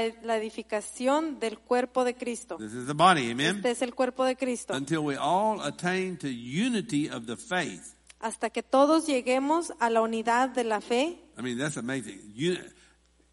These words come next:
Speaker 1: Eso es algo increíble, la unidad.
Speaker 2: how many churches are in unity about what they believe?
Speaker 1: ¿Cuántas iglesias
Speaker 2: Not a
Speaker 1: están
Speaker 2: lot.
Speaker 1: en unidad en lo que creen?
Speaker 2: They can't even get in unity over the carpet color.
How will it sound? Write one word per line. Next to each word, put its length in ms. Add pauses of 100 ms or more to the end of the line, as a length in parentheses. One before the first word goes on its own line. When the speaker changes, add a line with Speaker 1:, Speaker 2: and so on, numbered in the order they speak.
(140)
Speaker 1:
Eso 160
es 80
algo 220
increíble, 400
la 160
unidad. 440
Speaker 2:
how 120
many 240
churches 440
are 160
in 100
unity 440
about 400
what 160
they 120
believe? 360 (180)
Speaker 1:
¿Cuántas 440
iglesias 480
Speaker 2:
Not 80
a 20
Speaker 1:
están 200
Speaker 2:
lot. 80
Speaker 1:
en 100
unidad 580
en 140
lo 120
que 120
creen? 360 (120)
Speaker 2:
They 100
can't 200
even 120
get 140
in 120
unity 320
over 140
the 100
carpet 400
color. 280